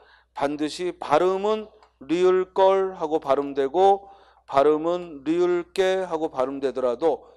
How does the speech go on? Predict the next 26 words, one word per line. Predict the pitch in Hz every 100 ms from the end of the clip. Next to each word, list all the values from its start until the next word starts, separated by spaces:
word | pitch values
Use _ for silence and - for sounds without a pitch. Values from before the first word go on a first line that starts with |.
| _
쓸 | _ 196 196
때는 | 190 180 170
반드시 | 147 139 143 151
뭐야? | 131 147 214 214 - _ _
예사 | 117 127 127 135
소리로 | 123 127 120 151 196 196 _ _
써야 | - 165 160
한다. | 156 147 147 143 143
이걸 | 131 151 139
얘기한 | 107 113 101
거야. | 107 - _ _ _ _ _ _ _
따라서 | 143 143 143 175 170 170 - - _ _ _ _ _ _ _ _
진작 | - 160 180 185 202 202 - - -
집에 | - 151 185
갈 | 185 151 143 139
걸 | - 175 156 120
하고 | 127 151
발음 | 165 143 170 190
나는 | 185 175
대로 | 165 160
쓰면 | 190 185
안 | 156 131
되고 | 123 113
뭐라고 | 135 170 170
써야 | 165 165 151
돼? | 165